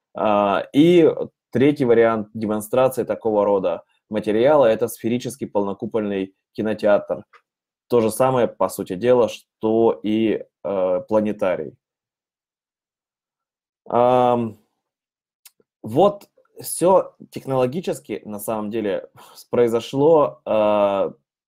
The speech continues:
не то чтобы случайно, но вполне себе закономерно. Дело в том, что наши современные смартфоны обладают встроенными гироскопами и акселерометрами,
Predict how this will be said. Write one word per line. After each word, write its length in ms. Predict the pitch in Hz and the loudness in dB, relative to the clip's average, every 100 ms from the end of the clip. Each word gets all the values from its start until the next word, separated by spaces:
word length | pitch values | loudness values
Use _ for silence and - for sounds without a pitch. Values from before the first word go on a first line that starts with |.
| - | -16
не 180 | 123 123 | -12 -6
то 160 | 196 | -4
чтобы 260 | 196 117 107 | -4 -6 -6
случайно, 640 | - 113 - 107 95 87 | -6 -8 -2 -4 -4 -10
но 260 | 117 147 151 | -4 -2 -2
вполне 380 | - 113 120 | 0 0 0
себе 200 | 127 117 | -4 -2
закономерно. 840 | 107 113 113 117 113 98 90 76 _ _ _ _ | -2 -2 -4 -2 -2 -2 -4 -12 _ _ _ _
Дело 200 | 123 123 | 0 2
в 80 | 127 | 2
том, 220 | 170 185 | 0 0
что 180 | 175 117 | -2 -4
наши 240 | 123 135 135 | -4 -4 -8
современные 480 | 113 120 120 110 | -6 -6 -6 -8
смартфоны 800 | 107 117 104 - 147 185 160 87 _ _ - | -8 -8 -10 -8 -4 -2 -2 -8 _ _ -8
обладают 580 | 104 107 110 131 143 135 | -2 0 4 4 4 0
встроенными 480 | - 127 127 120 107 | -4 -2 0 -2 -4
гироскопами 580 | 110 110 - 147 123 | -4 -6 -10 -6 -4
и 100 | 107 | -4
акселерометрами, 920 | 104 - 117 131 190 139 101 90 73 | -4 -4 -2 0 0 -2 -4 -6 -10